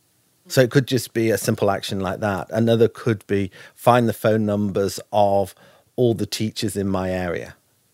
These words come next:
Another action can be phone the teachers. The third action can be, um, make an appointment with a teacher. So it, sometimes cutting it into those small pieces makes it a lot easier. And of course, when we go to number three, which is do,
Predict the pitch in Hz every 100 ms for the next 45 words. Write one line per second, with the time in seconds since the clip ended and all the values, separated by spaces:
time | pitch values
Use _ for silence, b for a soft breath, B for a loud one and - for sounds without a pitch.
0 | _ _ _ _ _ _ _ _ _ _
1 | - 110 131 127 127 123 120 104 107 101
2 | 95 139 139 104 - 87 - - 85 -
3 | - - 104 - 120 107 98 - 98 90
4 | - 98 95 90 92 92 90 87 b b
5 | b b b 92 87 90 90 82 87 -
6 | 127 104 - 98 - 123 117 95 90 92
7 | 92 - - 87 - - - _ b b
8 | b b - 92 - 113 113 113 110 123
9 | 123 - 139 139 123 - 127 - 107 110
10 | 107 - 113 98 107 104 - - 113 113
11 | 117 110 110 95 90 95 95 - 95 -
12 | 98 98 101 92 90 85 - B B B
13 | 117 113 120 120 120 107 104 95 - -
14 | 98 98 87 98 90 - 104 92 64 98
15 | - - 101 92